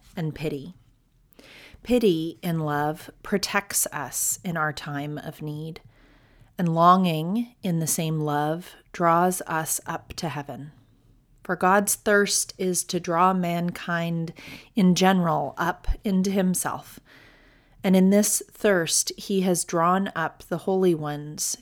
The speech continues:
who are now in bliss. And to get the living,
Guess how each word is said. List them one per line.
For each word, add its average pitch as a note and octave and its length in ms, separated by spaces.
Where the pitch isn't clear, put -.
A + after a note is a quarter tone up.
who - 160
are E3+ 120
now D#3 360
in E3 180
bliss. - 580
And E3+ 300
to - 160
get E3 460
the E3+ 120
living, E3+ 640